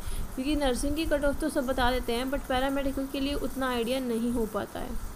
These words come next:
ठीक है, तो यहाँ पे हमारी दोनों की seats हैं, दोनों की seat में बहुत difference है, इसकी हज़ार तक सीटें हैं और इसकी आपकी तीन सौ तक सीटें हैं।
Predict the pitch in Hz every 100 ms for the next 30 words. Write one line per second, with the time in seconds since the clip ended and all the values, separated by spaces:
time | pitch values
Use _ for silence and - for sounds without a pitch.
0 | - 247 277 302 - - - - - -
1 | - - - - 247 254 247 262 302 294
2 | 269 262 277 247 233 233 262 269 240 240
3 | - 190 269 - - - - - - -
4 | - - - 214 240 247 262 302 294 262
5 | 285 247 220 214 240 233 269 262 262 254
6 | 269 254 - - - 285 240 226 208 214
7 | 220 - 277 - 269 262 262 254 254 240
8 | 240 - - - 269 226 - - 254 269
9 | 262 262 277 254 240 233 208 196 190